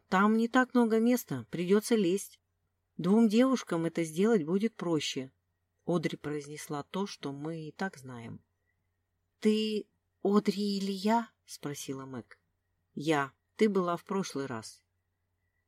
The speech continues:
«Тогда Мэг остаётся в коридоре, прикрывая остальных»,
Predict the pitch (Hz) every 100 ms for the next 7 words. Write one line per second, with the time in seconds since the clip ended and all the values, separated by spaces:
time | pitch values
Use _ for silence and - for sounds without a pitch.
0 | _ 180 190 262 240 240 220 - 185 190
1 | 214 185 - 165 160 147 139 131 147 147
2 | 165 170 185 185 - 165 151 131 - _